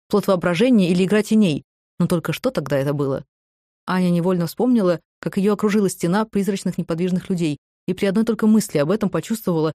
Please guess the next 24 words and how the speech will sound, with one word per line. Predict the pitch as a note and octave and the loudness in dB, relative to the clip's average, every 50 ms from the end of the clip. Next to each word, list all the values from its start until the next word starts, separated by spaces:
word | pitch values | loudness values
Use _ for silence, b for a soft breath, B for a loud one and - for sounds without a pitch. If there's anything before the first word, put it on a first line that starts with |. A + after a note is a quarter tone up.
| - _ _ | -6 _ _
как | - E3 D3+ - | -10 -10 -6 -2
волосы | F3 F3+ F#3 F3+ - F3+ | 0 0 0 0 0 -4
встали | - - - E3+ F3 | -4 -2 -2 -2 0
дыбом. | E3 E3 D#3+ C3+ C3+ C3 C3 - _ _ _ _ _ _ _ _ | 0 -2 -4 -4 -4 -6 -6 -8 _ _ _ _ _ _ _ _
Кто | _ - - F3+ F3 | _ -6 -4 -4 -2
были | E3 G3 F3+ | 0 -2 -2
все | D#3+ - - E3 | -2 -2 -4 -4
эти | D#3 - E3+ | -4 -4 -4
люди? | D3+ D#3+ D#3 C3+ A#2+ - - _ _ _ _ | -2 -2 -2 -4 -6 -8 -10 _ _ _ _
Почему | - F#3 - - G3 F#3 F3 F#3 | -6 -6 -4 0 0 2 2 2
они | F#3+ F#3+ F#3+ | 2 2 2
ей | F#3 F#3 | 2 0
померещились? | F#3 E3+ F3 F3+ F3+ F3 D#3 - - - - - - - _ _ _ _ _ _ | 0 0 -2 0 0 0 -2 -4 -6 -8 -10 -10 -10 -16 _ _ _ _ _ _
Никого | F3 D#3+ - F3 F3 E3+ | -4 -2 0 2 2 2
из | E3+ D#3+ E3+ | 2 4 2
них, | A#3 C#4 - | 2 2 2
кроме | - G3+ F#3 F3+ F3 | 2 2 2 4 4
Андрея, | F3+ F3+ E3 F3 E3+ D#3 C#3+ C3 - _ _ | 2 2 2 2 0 0 0 -2 -6 _ _
она | - E3+ F3 | -2 0 2
никогда | F3+ F3+ F3 F#3 F3+ F3 | 2 2 0 0 0 0
в | E3 D#3+ | 0 0
жизни | F3+ F#3 G3+ | 0 0 2
не | F#3+ F#3 F#3 | 2 2 2
видела. | F3 F3 D#3+ D3+ C#3+ B2+ - | 2 0 -2 -2 -4 -4 -6